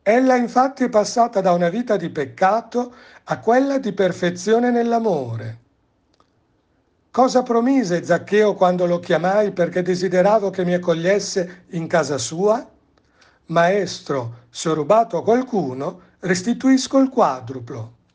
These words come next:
Così desidero dimenticare tutto ciò che nella vostra vita mi può aver offeso, ma come la Maddalena e come Zaccheo dovete riparare con l'amore di Dio del prossimo.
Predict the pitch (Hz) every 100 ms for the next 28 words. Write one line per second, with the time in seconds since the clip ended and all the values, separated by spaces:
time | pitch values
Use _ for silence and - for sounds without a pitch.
0 | _ _ _ _ _ _ _ _ _ _
1 | _ - 220 175 226 247 226 214 233 240
2 | 220 202 208 208 202 202 190 220 220 202
3 | 202 277 269 220 214 214 208 208 185 175
4 | 170 196 220 - 196 175 165 135 - 160
5 | - _ _ 185 185 185 226 254 214 220
6 | 226 - 185 147 131 117 127 113 - _
7 | _ _ - _ 147 - 277 277 214 196
8 | 190 180 185 220 214 160 196 202 175 139
9 | 165 - 160 135 131 170 - _ _ 175
10 | 196 240 262 233 214 196 190 220 240 247
11 | 226 180 165 180 233 214 190 180 214 240
12 | 226 214 196 165 123 117 - 139 120 117